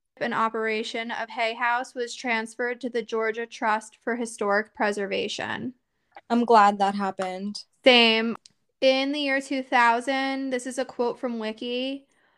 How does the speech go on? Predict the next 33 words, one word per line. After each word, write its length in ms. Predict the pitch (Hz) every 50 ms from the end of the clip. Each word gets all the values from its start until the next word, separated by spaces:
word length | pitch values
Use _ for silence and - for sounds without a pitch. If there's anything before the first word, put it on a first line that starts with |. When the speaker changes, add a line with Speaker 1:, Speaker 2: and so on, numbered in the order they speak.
| _ _ _ _ _ _ _ _ _ _ _ _
Speaker 1:
white 320 | - 254 262 269 277 - -
House 380 | 311 294 285 294 294 285 -
Millennium 720 | 277 254 254 254 254 247 240 240 247 247 254 254 254 254 254
Council 680 | - 277 233 226 226 233 - 247 233 233 233 233 233
designated 760 | 233 - 233 240 240 262 254 247 247 240 240 233 240 233 254
Hay 260 | 233 240 240 226 226
House 440 | 233 233 220 208 208 208 220 220 -
an 140 | - 240 233
official 560 | 233 233 - - 240 240 240 - 277 262 262
project 680 | - - 262 226 220 220 214 240 220 214 220 220 - -
of 180 | 233 226 220 -
Save 360 | - - 254 233 240 233 233
America's 680 | 240 233 233 220 220 220 220 226 226 254 233 226 226 -
Treasures 680 | - 254 226 202 202 208 190 185 180 202 226 233 226 -
in 180 | - 214 202
two 160 | 208 - 202 196
thousand. 640 | - - - - - - - - - - 254 - - _ _ _ _ _ _ _ _ _ _ _ _ _ _ _ _ _ _ _ _ _ _ _ _ _ _ -
Speaker 2:
Wow. 320 | 226 214 208 208 208 208 - _ _ _ - -
Speaker 1:
So 560 | 285 262 262 254 254 247 247 247 247 - - -
that 220 | 233 240 247 262
was 120 | 285 311 320
the 100 | 359 349
whole 200 | 320 339 349 339
history 460 | 302 311 269 277 - - 269 262 247
of 80 | 247 254
it, 40 | 254 247 247 247 -
and 100 | 233 233
now 180 | 233 233 233
I'm 100 | 240 240
gonna 200 | 254 262 262 269
start 280 | 269 - 247 240 240 240
getting 300 | 247 233 220 233 233 233
into 1200 | - 226 226 226 233 226 - - - 247 247 247 240 233 233 233 233 233 233 226 226 226 233